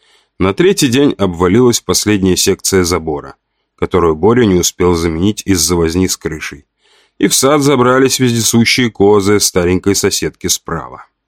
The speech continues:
Затем почему-то перестала работать лампочка в подвале, и Боря провел весь день,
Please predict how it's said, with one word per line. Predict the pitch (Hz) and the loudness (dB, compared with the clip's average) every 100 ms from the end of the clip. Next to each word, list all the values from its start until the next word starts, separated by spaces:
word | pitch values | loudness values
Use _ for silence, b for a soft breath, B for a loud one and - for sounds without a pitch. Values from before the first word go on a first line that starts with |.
| _ _ _ _ _ - | _ _ _ _ _ -4
Затем | 92 135 - 208 170 | 0 0 2 0 2
почему-то | 160 151 156 151 135 | 0 2 2 2 0
перестала | 120 104 - 101 104 104 | 0 0 0 2 2 2
работать | 95 92 92 87 | 2 0 -2 0
лампочка | 101 131 131 - 131 | 0 0 0 -2 -2
в | - | -2
подвале, | - 117 113 113 110 | -2 0 2 2 2
и | - 92 | 0 -2
Боря | 82 90 87 | 0 2 0
провел | - 92 87 87 | 0 0 2 0
весь | 85 85 82 | 0 -2 -4
день, | 82 127 139 | -2 0 0